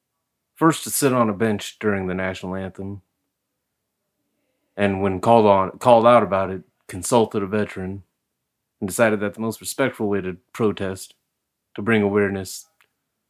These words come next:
to a situation that still goes on, he, he decided to take a knee, making him public enemy number one for,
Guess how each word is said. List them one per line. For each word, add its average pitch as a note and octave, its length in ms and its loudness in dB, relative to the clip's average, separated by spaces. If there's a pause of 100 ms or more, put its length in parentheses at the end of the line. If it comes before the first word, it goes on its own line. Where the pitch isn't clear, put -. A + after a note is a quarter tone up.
(320)
to B2 120 0
a G2+ 40 -2
situation C#3 540 -2
that G2 140 -6
still A#2 280 2
goes G#2 280 0
on, G2 360 -4 (1900)
he, A#2 60 -2 (320)
he G2+ 80 -2
decided G#2+ 480 0
to G2+ 80 -12
take - 240 -4
a - 20 -2
knee, A2 320 -2 (2000)
making B2 320 2
him A2+ 300 0
public C3+ 400 0
enemy B2 260 2
number A2 300 2
one F#2+ 340 -4 (1300)
for, G#2 320 -2